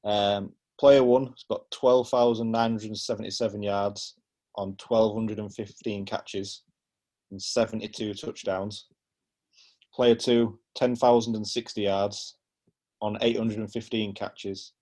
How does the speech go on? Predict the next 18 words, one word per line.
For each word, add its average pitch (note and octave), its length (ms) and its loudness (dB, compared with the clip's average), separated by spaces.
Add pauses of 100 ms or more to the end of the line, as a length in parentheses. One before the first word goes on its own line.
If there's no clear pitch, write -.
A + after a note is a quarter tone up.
(160)
and G2 100 -12
sixty-two G#2 720 -10
touchdowns. G2 640 -12 (1400)
They're B2 80 -2
both D#3+ 180 6
similar. C#3 380 0
One, D3+ 200 2
one, D3 360 -2
the B2 80 -2
second C#3+ 320 0
player B2+ 220 6
did A#2+ 180 -2
play A#2+ 200 0
slightly A2 680 -2 (220)
before G#2 280 0
the G2+ 80 -2
first F#2+ 300 -10
one. F#2+ 100 -18